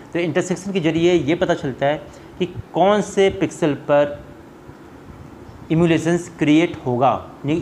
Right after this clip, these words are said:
कौन से pixel पर ग्लो create होगा। और इसी के साथ साथ ये इन crystals में भी movement होने लगता है और ये movement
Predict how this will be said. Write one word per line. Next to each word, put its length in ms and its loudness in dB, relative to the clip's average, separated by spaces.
कौन 160 0
से 120 -4
pixel 360 -6
पर 260 -2
ग्लो 300 2
create 360 -2
होगा। 280 -4
और 220 -4
इसी 280 -2
के 180 0
साथ 240 0
साथ 720 -4
ये 60 4
इन 80 0
crystals 540 -2
में 120 0
भी 80 2
movement 460 -2
होने 160 -2
लगता 320 -2
है 240 -2
और 160 2
ये 340 2
movement 500 -2